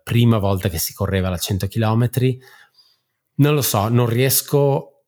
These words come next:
non so se cadeva male in tutto questo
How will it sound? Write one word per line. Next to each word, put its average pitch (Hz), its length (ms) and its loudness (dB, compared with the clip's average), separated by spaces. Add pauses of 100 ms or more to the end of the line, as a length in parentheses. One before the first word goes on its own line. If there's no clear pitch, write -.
(140)
non 135 180 4
so 147 240 0
se 107 760 0
cadeva 110 460 0
male 98 420 0
in 101 560 -4
tutto - 320 -8
questo 95 1000 -4